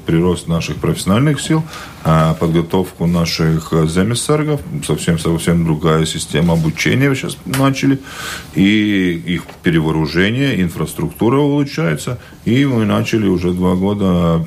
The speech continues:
переучать резервистов. Так что, ну, эти все планы мы хотим создать вместе.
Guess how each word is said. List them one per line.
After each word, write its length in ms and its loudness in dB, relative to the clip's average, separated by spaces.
переучать 640 -2
резервистов. 800 0
Так 140 -4
что, 160 -6
ну, 140 2
эти 180 -2
все 220 0
планы 320 2
мы 160 2
хотим 460 0
создать 420 0
вместе. 420 2